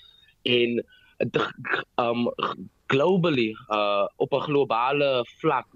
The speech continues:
word dit reg oor die wêreld. Dit was in Germany gedoen, dit was in Brazil gedoen en in ander lande reg oor die wêreld gebruik hulle die eerste Saterdag van Mei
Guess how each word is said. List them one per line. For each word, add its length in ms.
word 320
dit 120
reg 220
oor 140
die 120
wêreld. 420
Dit 160
was 140
in 140
Germany 420
gedoen, 300
dit 120
was 140
in 120
Brazil 460
gedoen 420
en 200
in 140
ander 260
lande 340
reg 180
oor 180
die 100
wêreld 440
gebruik 340
hulle 140
die 160
eerste 340
Saterdag 640
van 300
Mei 340